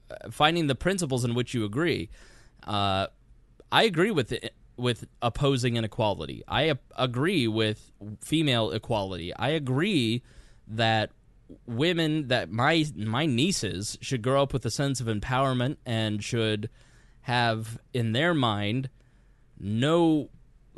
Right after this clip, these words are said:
th-, they should be safe, they should be secure,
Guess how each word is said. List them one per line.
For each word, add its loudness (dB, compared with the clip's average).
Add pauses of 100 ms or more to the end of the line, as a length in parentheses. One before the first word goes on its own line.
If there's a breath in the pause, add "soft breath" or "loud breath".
(480)
th-, -6
they 2
should -2
be 0
safe, -2 (360)
they 0
should -2
be 0
secure, 0